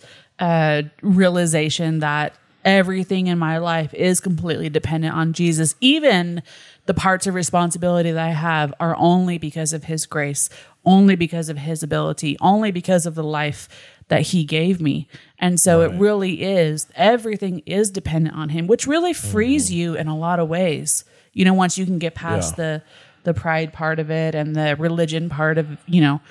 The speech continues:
Speaker 1: what you feel you have to bring and, you know, all of that. It's 'cause you hear that a lot, like, "Well, God does his part and then you have your part." And I understand what they're saying, but in reality,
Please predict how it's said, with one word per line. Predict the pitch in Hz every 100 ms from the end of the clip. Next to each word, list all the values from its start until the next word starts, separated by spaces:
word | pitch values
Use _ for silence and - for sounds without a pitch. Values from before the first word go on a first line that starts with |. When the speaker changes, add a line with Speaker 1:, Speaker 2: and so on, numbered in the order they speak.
| -
Speaker 1:
what | - 165 180
you | 190
feel | 185 175 165
you | 170 175
have | 147 160 -
to |
bring | 156 156 160 156 156 160
and, | 147 135 - - - -
you | 196
know, | 190
all | 170 160 160
of | 151
that. | 151 147 -
It's | 156 - - - -
'cause | 240
you | 285
hear | 269 262
that | 202
a | 160
lot, | 147 -
like, | 165
"Well, | 180 180
God | 226 269
does | 262 247
his | 214 233
part | - 185 175 180
and |
then | 175 185
you | 202
have | 180 180 165
your | 175
part." | 170 - 139 - - - - -
And | 226
I |
understand | 269 277 - 233
what | 208
they're | 170 160
saying, | - 226 214 175
but | 165 165
in | 185 180
reality, | 185 190 226 240 208 160 151 156